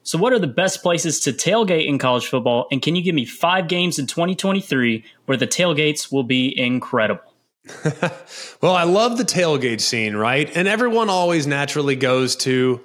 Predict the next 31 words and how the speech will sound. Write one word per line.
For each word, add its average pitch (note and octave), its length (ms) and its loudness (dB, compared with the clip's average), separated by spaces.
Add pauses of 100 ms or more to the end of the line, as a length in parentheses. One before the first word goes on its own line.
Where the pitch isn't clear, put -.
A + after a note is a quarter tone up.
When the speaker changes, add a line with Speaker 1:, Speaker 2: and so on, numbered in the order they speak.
(400)
Speaker 2:
oh, D3+ 320 0
you C#3+ 180 -4
know, C#3+ 220 -4
Ole F3 240 0
Miss F3 560 0
or, C3+ 460 -2
uh, B2 280 -4
L E3+ 180 -2
S F3 240 0
U F3 420 4
or C3 340 0
Clemson D#3 580 -2
or C3 80 0
whatever. D#3+ 300 -2 (360)
Like, - 260 -6
to F#3 100 0
me, B3+ 480 2
some G#3 240 2
of F#3 80 0
the E3 80 0
coolest G3 380 2
tailgates F3 420 0
are D3+ 200 -6
the C#3+ 120 -12
places E3 560 0
that C#3 120 -6
you've C#3 180 -6
never C#3 220 0
really B2+ 300 0
been B2 400 -4
to. - 160 -6